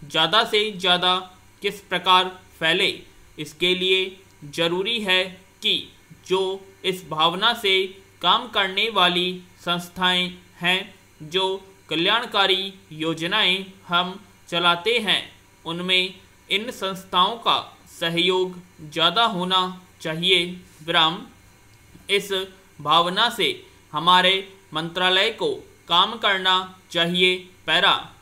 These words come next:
मैं अनुसूचित जाति और जनजाति के बारे में कुछ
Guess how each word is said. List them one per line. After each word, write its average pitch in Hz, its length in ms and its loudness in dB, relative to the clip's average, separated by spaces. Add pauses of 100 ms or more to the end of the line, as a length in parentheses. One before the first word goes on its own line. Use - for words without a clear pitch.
मैं 175 380 -2 (300)
अनुसूचित 196 640 -4 (240)
जाति 165 460 -2 (120)
और 180 340 4 (240)
जनजाति 175 680 0
के 190 260 0 (300)
बारे 170 320 2
में 196 160 0 (400)
कुछ 185 260 -4